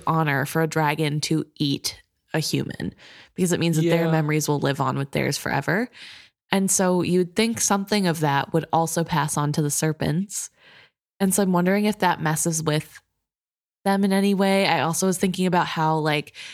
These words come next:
Speaker 1: the dragons can't get too close to humans because then their children will become, instead of serpents, they'll become the others.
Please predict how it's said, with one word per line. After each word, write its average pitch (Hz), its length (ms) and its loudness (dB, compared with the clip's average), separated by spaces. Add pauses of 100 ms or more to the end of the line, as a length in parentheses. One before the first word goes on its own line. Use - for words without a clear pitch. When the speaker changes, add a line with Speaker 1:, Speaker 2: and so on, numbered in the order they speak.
(440)
Speaker 1:
the 185 100 2
dragons 170 480 0
can't 170 220 -4
get 156 140 -4
too 196 160 0
close 165 300 -2
to - 80 -6
humans 240 640 0
because 175 360 0
then 170 220 0
their 151 440 0
children 180 420 0
will 156 100 2
become, 156 840 0
instead 165 260 0
of 156 100 -2
serpents, 185 440 0
they'll 170 100 0
become 151 400 0
the 143 140 -2
others. 190 560 0